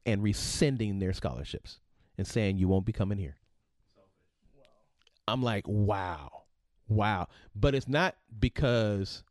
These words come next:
of their positive comments, their negative comments in regards to what's going on right now.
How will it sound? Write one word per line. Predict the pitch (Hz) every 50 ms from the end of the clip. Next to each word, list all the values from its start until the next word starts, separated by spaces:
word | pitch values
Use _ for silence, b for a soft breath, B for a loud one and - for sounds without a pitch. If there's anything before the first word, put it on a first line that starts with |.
| _ _ - - _ _ -
of | 113 107 104 104 98 95 98 90 - - _ b b b b
their | - 98
positive | 85 - - 156 190 190 - 98 87 -
comments, | - 98 87 82 76 76 - - b b b b
their | - 95
negative | 95 95 110 135 131 95 85 -
comments | - 107 90 85 82 82 - - _ - -
in | 110 104
regards | 104 101 92 107 127 120 113 104 98 92 -
to | - - 117 98 90 87 85 85 B B B B B B B
what's | - 92 92 95 107 110 107 - - -
going | - 90 104 98 95 92 95
on | 92 90 92 95
right | 90 90 85 82 - -
now. | 90 85 80 80 80 80 82